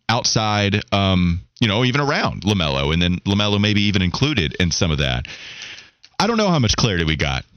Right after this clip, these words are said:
to be honest with you. I don't know the direction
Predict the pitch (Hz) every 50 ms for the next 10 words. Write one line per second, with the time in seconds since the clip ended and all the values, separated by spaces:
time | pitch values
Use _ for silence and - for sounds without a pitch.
0 | - _ _ _ _ _ - 104 123 107 101 92 85 85 82 76 - - 76 -
1 | - 71 67 67 67 71 - _ _ - 120 123 139 139 139 135 135 127 113 110
2 | 98 98 92 98 95 92 - - - 95 85 78 73 71 69